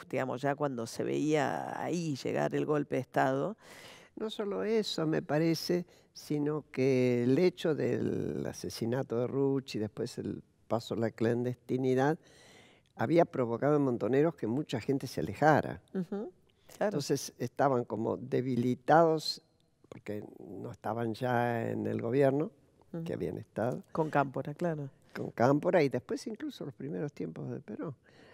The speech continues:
Speaker 2: Y al mismo tiempo, bueno, achicándose.
Speaker 1: Claro, porque en el momento, eh, de, de ca-, del gobierno de Cámpora fue un momento de una gran expansión,
Speaker 2: Así
Speaker 1: digamos,
Speaker 2: es.
Speaker 1: este,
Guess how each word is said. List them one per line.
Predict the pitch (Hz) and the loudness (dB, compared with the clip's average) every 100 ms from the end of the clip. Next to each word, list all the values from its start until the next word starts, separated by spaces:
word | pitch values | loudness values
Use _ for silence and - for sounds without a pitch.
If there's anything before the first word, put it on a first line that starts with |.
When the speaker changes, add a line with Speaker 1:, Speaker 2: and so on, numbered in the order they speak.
| _ _ _ | _ _ _
Speaker 2:
Y | 135 135 123 120 | -2 0 2 0
al | 120 | 0
mismo | 127 139 143 147 | 0 0 0 0
tiempo, | - 131 147 160 190 156 123 107 107 82 - - | 2 2 2 0 2 4 4 2 0 -2 -6 -2
bueno, | 151 120 76 - - - - | 0 0 -2 -6 -16 -20 -16
achicándose. | - 123 - 95 98 - 233 151 - - - - - - | -12 -8 -6 -6 -4 -2 -2 -4 -12 -18 -16 -18 -8 12
Speaker 1:
Claro, | 220 202 151 | 12 12 12
porque | 127 143 139 156 | 2 -6 -2 0
en | |
el | 147 | 0
momento, | 151 156 202 220 247 214 190 165 - | 0 0 0 2 4 6 4 2 -2
eh, | 180 | -6
de, | 160 156 139 | 0 2 2
de | 92 147 143 127 | 2 2 2 2
ca-, | 147 | 0
del | 131 127 | 2 0
gobierno | 131 160 180 | 2 2 4
de | |
Cámpora | 185 202 247 233 | 6 6 6 4
fue | - 196 | 4 2
un | 196 | 2
momento | 151 156 190 220 175 | 0 0 2 2 4
de | 151 | 2
una | 147 139 135 139 | 2 0 -2 0
gran | 156 180 214 | 4 6 4
expansión, | 190 - 139 139 139 - 262 185 | -4 -2 0 0 -2 2 4 4
Speaker 2:
Así | 143 | 2
Speaker 1:
digamos, | 131 131 190 - | 0 0 0 -2
Speaker 2:
es. | - | -2
Speaker 1:
este, | 135 - 139 131 101 135 | -2 -2 -2 0 0 -4